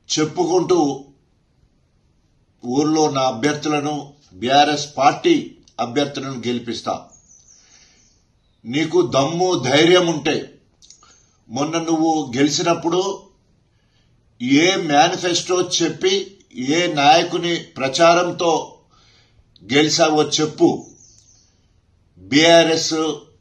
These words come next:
అధినాయకుడు కేసీఆర్ గారు ప్రచారంతో, బీఆర్ఎస్ పార్టీ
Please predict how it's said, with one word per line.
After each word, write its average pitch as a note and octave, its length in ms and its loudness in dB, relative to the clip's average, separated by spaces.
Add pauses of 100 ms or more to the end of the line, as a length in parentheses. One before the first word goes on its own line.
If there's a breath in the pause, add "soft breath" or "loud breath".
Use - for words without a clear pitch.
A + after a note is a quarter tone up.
(800)
అధినాయకుడు D3 720 2 (100)
కేసీఆర్ D#3 600 0
గారు C#3 220 0 (1300 loud breath)
ప్రచారంతో, C#3 640 -2 (1600)
బీఆర్ఎస్ E3+ 480 4
పార్టీ D#3 260 -2